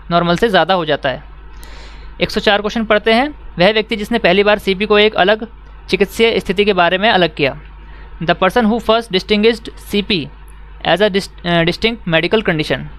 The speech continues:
तो कौन थे वो? Alfred बिने, Doctor William John Little, आईपी Pavlov या Francis Galton। तो वो व्यक्ति थे दोस्तों option number B, Doctor William John Little।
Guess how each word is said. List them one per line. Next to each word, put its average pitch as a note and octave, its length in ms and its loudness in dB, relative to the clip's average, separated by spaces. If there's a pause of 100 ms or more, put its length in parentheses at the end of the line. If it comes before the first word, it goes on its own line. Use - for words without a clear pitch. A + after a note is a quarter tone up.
(140)
तो E3+ 80 -4
कौन G3 280 2
थे A3+ 100 4
वो? A3+ 120 4
Alfred F#3+ 360 2
बिने, G#3+ 380 2 (100)
Doctor E3 240 0
William F#3 440 0
John F3 200 2
Little, G#3+ 400 2 (300)
आईपी F3 320 0
Pavlov G3 480 2 (180)
या F#3+ 80 4
Francis F3+ 380 0
Galton। D3 360 0 (680)
तो F#3+ 80 2
वो A3 120 6
व्यक्ति A3+ 260 2
थे A#3 60 4
दोस्तों A3+ 400 0 (340)
option G#3 220 0
number G#3 240 2
B, G#3+ 240 -2
Doctor G3 300 0
William F#3+ 260 2
John G#3+ 240 2
Little। D3 320 0